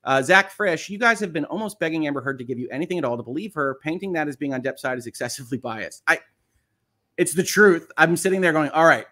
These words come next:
show me a medical report. Show me some te-, witness corroboration. Show me anything." Just because you're,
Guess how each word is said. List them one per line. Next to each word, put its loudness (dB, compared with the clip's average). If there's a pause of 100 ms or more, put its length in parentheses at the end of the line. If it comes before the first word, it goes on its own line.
show -2
me 2
a -4
medical -4
report. -8
Show -4
me 0
some -6
te-, -6
witness -8
corroboration. -6
Show -6
me -2
anything." -4 (440)
Just -4
because 2
you're, -2